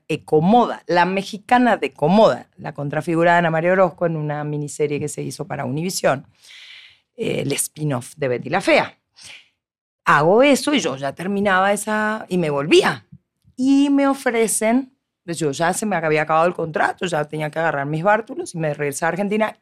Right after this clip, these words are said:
y me dicen que me ofrecían, eh, ser coprotagonista de una serie y me hablaron de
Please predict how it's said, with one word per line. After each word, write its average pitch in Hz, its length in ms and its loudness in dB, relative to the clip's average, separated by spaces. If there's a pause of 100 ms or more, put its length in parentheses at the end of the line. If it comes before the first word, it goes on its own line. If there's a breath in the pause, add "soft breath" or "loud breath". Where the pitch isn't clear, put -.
y 254 140 0
me 254 160 2
dicen 240 340 -4
que 220 80 -6
me 170 200 -2
ofrecían, 160 680 -2 (560 loud breath)
eh, 156 120 -8
ser 143 260 -4
coprotagonista 170 960 0
de 156 80 -2
una 147 180 -2
serie 156 400 -2
y 147 120 -6
me 131 140 -4
hablaron 123 560 -4
de 107 280 -12